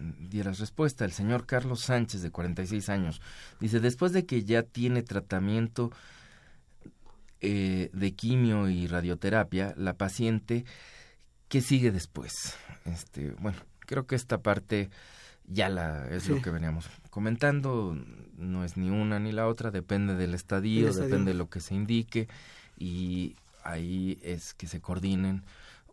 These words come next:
Speaker 1: eh, los cirujanos, ¿no? Ustedes
Speaker 2: Claro.
Speaker 1: con los, eh,
Speaker 2: Quimioterapeutas
Speaker 1: con, con
Speaker 2: y
Speaker 1: los quimioterapeutas y
Speaker 2: radioterapeutas.
Speaker 1: radioterapeutas, ¿no? Con otros médicos oncólogos para decidir el mejor plan de
Speaker 2: Tratamiento.
Speaker 1: tratamiento,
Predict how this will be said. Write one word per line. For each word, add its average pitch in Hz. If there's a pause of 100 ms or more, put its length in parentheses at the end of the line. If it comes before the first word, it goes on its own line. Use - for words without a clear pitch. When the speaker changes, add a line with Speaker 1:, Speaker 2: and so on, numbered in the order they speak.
(100)
Speaker 1:
eh, 76
los 104
cirujanos, 98
¿no? 95
Ustedes 98
Speaker 2:
Claro. 135
Speaker 1:
con 104
los, 92
eh, 87
Speaker 2:
Quimioterapeutas 127
Speaker 1:
con, 151
con -
Speaker 2:
y -
Speaker 1:
los 131
quimioterapeutas 127
y 104
Speaker 2:
radioterapeutas. 90
Speaker 1:
radioterapeutas, 80
¿no? 117
Con 95
otros 87 (320)
médicos 92
oncólogos 117 (380)
para 101
decidir 107
el 104
mejor 92 (240)
plan 127
de -
Speaker 2:
Tratamiento. 120
Speaker 1:
tratamiento, 104